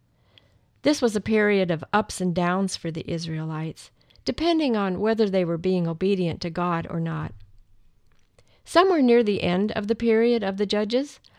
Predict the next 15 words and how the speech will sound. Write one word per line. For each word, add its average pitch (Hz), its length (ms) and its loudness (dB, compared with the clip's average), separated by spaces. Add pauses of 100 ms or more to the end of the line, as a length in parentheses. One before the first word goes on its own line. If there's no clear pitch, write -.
(260)
a 190 60 4
man 202 420 4
named 214 480 2
Boaz, 180 680 0 (280)
who 220 80 -2
was 196 260 4
the 175 120 0
descendant 202 760 -2
of 170 140 -6
Salmon 170 480 -2
and 160 140 -2
Rahab, 165 520 -4 (300)
lived 165 240 -4
in 202 140 2
Bethlehem. 185 580 -2